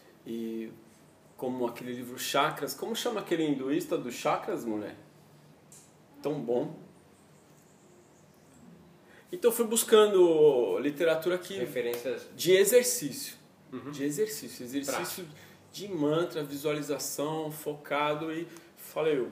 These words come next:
Speaker 1: laboratório sou eu. E a gente trouxe isso pra nossa relação também.
Speaker 2: Uhum.
Speaker 1: Nossa relação íntima. De sentir energia.
Speaker 2: Uhum.
Speaker 1: É, com relação ao amor, à troca de amor e como tá a tua energia. A Marina é vegetariana há muito mais tempo que eu, a gente é vegetariano, então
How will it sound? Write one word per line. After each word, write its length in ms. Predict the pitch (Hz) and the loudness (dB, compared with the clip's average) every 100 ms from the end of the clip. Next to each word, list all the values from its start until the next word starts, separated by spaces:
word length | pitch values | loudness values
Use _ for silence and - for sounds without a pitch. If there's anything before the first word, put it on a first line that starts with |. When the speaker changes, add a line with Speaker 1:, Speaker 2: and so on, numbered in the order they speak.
| - | -8
Speaker 1:
laboratório 600 | 110 113 123 135 - 185 | -6 -2 -2 -2 -2 -2
sou 260 | 151 - 190 | -2 -4 0
eu. 140 | 151 - - - - - - | -2 -4 -12 -20 -20 -20 -12
E 60 | 117 | -8
a 40 | |
gente 280 | 120 165 - | -4 -4 -4
trouxe 320 | - 349 - | -6 -8 -6
isso 120 | 311 - | -8 -6
pra 120 | 151 | -8
nossa 260 | 139 139 | -8 -10
relação 460 | 131 135 117 - 117 | -10 -8 -8 -8 -10
também. 380 | 107 113 107 76 - - - - - - | -10 -10 -10 -12 -18 -20 -20 -20 -20 -14
Speaker 2:
Uhum. 80 | 120 | -10
Speaker 1:
Nossa 200 | 113 123 | -8 -6
relação 420 | 123 - 135 120 | -6 -6 -6 -6
íntima. 340 | 113 - - - - - - - - - | -6 -10 -14 -16 -20 -20 -20 -20 -20 -16
De 100 | 123 | -10
sentir 480 | - 135 120 143 135 | -8 -8 -8 -4 -2
energia. 600 | 120 117 113 131 135 - - - | -2 -4 -6 -4 -4 -4 -10 -14
Speaker 2:
Uhum. 120 | 131 - - - - - - - | -14 -14 -20 -20 -20 -20 -20 -16
Speaker 1:
É, 140 | 110 110 | -14 -12
com 140 | - | -10
relação 380 | 113 117 113 131 | -6 -6 -4 0
ao 240 | 123 117 | 0 2
amor, 460 | 117 120 127 135 127 | 0 -2 -4 -2 -2
à 60 | 110 | -4
troca 340 | - 117 120 | -6 -8 -8
de 100 | 117 | -10
amor 460 | 110 110 120 131 123 | -10 -8 -8 -8 -10
e 100 | 113 - - - - | -12 -18 -20 -20 -12
como 200 | 135 135 | -8 -6
tá 120 | 131 | -6
a 40 | 131 | -6
tua 140 | 139 | -4
energia. 380 | 127 120 113 - - - - | -2 -2 -2 -6 -12 -20 -12
A 60 | 117 | -4
Marina 340 | 123 127 170 | 0 2 2
é 60 | 175 | 4
vegetariana 600 | 180 175 180 160 156 165 | 2 0 0 2 2 0
há 40 | |
muito 220 | 170 180 | 0 -2
mais 180 | 180 180 | -4 -6
tempo 220 | - 170 - | -6 -8 -4
que 80 | 185 | 0
eu, 220 | 165 143 | 0 0
a 20 | |
gente 240 | 117 120 143 | -4 -10 -10
é 60 | |
vegetariano, 720 | 139 143 151 160 160 147 143 | -8 -8 -8 -8 -4 -4 -4
então 260 | 123 127 | -6 -10